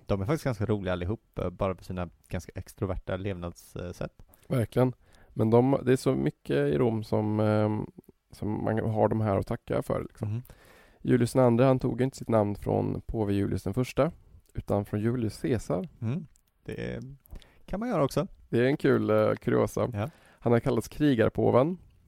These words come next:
Speaker 2: och
Speaker 1: Just
Speaker 2: var
Speaker 1: det.
Speaker 2: den, och var den första påve på flera hundra år att bära skägg.
Speaker 1: Mm, ja. Det är kontroversiellt.
Speaker 2: Ja, och det var ett tecken då på s-,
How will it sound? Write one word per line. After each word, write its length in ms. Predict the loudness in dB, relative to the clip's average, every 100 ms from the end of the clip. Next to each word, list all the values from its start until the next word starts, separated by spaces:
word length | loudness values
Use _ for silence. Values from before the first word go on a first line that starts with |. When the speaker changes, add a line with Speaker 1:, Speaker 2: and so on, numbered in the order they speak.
| -14
Speaker 2:
och 100 | 0
Speaker 1:
Just 40 | 6
Speaker 2:
var 60 | 6
Speaker 1:
det. 60 |
Speaker 2:
den, 80 | 4
och 160 | 2 4
var 100 | 4
den 80 | 4
första 280 | 2 0
påve 400 | 0 6 6 6
på 120 | 0 -2
flera 300 | 2 4 4
hundra 320 | 4 4 4
år 100 | 4
att 60 | 2
bära 340 | 4 4 4
skägg. 540 | 2 2 2 0 -8 -12 _ -10
Speaker 1:
Mm, 400 | -6 -4 -4 -4
ja. 280 | -2 -2 -2 -8 -20 -20 _ _ _ _ _
Det 200 | -10 -8
är 40 | -6
kontroversiellt. 720 | -6 -6 -8 -8 -10 -12 -18 -6
Speaker 2:
Ja, 100 | -2
och 100 | 2
det 60 | 4
var 100 | 4
ett 80 |
tecken 360 | 2 -4 0 0
då 180 | 0 -2
på 180 | -2 -4
s-, 200 | -4